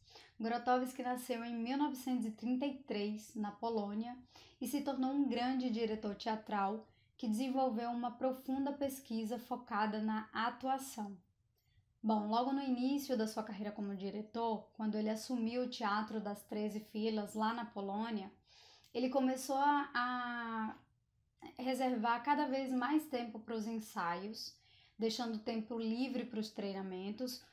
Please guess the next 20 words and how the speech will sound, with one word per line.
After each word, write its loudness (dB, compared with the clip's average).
do -2
que 4
pras 2
apresentações 0
em 0
si, -8
né? -2
O -6
que 0
antes 4
ele 6
levava 6
três 0
meses 2
pra -4
montagem 0
de -6
um -4
novo -4
espetáculo, -2